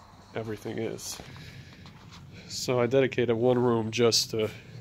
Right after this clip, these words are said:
I mean, it's storage, but I have all my stuff that's been taken apart, put it down here.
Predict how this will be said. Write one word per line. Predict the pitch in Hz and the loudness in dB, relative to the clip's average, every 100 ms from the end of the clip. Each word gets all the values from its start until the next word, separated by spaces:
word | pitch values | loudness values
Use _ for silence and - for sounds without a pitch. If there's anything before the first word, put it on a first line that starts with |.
| - - - - - - - - - - - 147 | -18 -18 -18 -18 -20 -20 -18 -18 -18 -18 -14 -8
I | 120 | -6
mean, | 113 | -4
it's | 117 | -2
storage, | - - 120 104 110 - - - - - - - - | 0 4 4 2 -2 -6 -8 -10 -18 -18 -18 -12 -10
but | 123 113 117 110 - - 113 - - - - - - - - - - - - | -6 -4 -2 -6 -10 -16 -16 -16 -18 -18 -18 -18 -18 -18 -18 -18 -18 -16 -10
I | 117 | -4
have | 123 117 | 0 2
all | 117 113 | 2 2
my | 113 | 0
stuff | - - 123 110 - - - - - - - - - | 0 2 2 2 -2 -14 -16 -18 -18 -18 -18 -16 -8
that's | 120 - | -8 -4
been | 117 | -6
taken | 110 123 120 | -2 -4 -4
apart, | 113 - 156 147 - - - - - - - - - - - - | -6 2 6 6 2 -8 -18 -20 -20 -20 -20 -20 -20 -20 -20 -10
put | - | -6
it | - | -4
down | 127 117 113 | -4 -6 -4
here. | 160 160 151 | 0 2 2